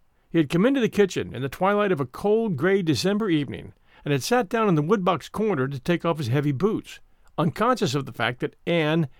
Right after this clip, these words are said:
and a bevy of her schoolmates were having a practice of the Fairy Queen in the sitting room. Presently they came trooping through the hall and out into the kitchen, laughing and chattering gaily.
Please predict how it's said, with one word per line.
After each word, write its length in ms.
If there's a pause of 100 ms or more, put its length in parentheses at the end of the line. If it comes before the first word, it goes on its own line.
and 100
a 60
bevy 380
of 80
her 80
schoolmates 640
were 80
having 180
a 60
practice 520 (120)
of 100
the 80
Fairy 380
Queen 480 (200)
in 120
the 80
sitting 300
room. 260 (1040)
Presently 440
they 180
came 240
trooping 400
through 140
the 100
hall 340
and 80
out 220
into 160
the 80
kitchen, 400 (400)
laughing 420
and 140
chattering 460
gaily. 440